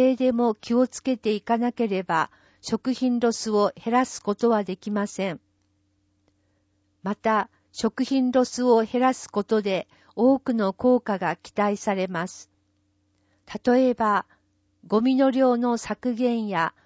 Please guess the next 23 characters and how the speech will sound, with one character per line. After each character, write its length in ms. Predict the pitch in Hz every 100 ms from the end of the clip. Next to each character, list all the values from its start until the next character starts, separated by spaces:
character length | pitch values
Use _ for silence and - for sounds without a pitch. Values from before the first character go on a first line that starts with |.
| _ _
運 200 | 220 254
搬 380 | - 247 247 226
や 220 | 190 160
焼 340 | - - 254 247
却 300 | 262 262 247
の 160 | 247
た 180 | 233 240
め 160 | 240 240
に 160 | 208
使 380 | - - 214 196
う 240 | 190 180 - _ _ -
燃 300 | 214 254 254
料 260 | 254 247
使 220 | 240 - 233
用 180 | 247
量 260 | 247 247 226
の 200 | 220 214
削 340 | - 185 -
減。 380 | 196 202 190 180 _ _ _ _ _ _ _ _ _ _ _
こ 140 | 233
れ 120 | 233
ら 200 | 240 226
は 280 | 220 220 214